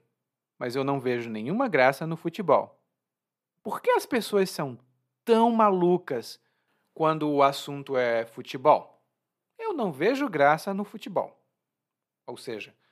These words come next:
eu não acho o futebol interessante, divertido ou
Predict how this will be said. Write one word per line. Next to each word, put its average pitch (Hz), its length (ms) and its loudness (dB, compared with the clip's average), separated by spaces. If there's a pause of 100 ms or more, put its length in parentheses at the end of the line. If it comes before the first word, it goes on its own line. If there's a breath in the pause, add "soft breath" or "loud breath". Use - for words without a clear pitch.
(160)
eu 135 140 -10
não 139 240 -4
acho 175 300 -2
o 135 40 -10
futebol 120 480 -4
interessante, 110 920 -8
divertido 117 760 -12
ou 127 580 -4